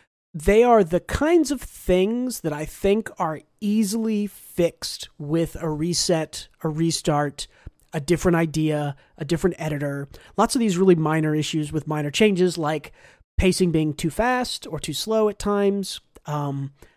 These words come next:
because, yeah, I mean, I, I like the art in Ginka and Luna.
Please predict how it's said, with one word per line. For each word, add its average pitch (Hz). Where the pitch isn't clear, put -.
because, 185
yeah, 175
I 160
mean, 175
I, 175
I 185
like 180
the 185
art 196
in 190
Ginka 190
and 180
Luna. 175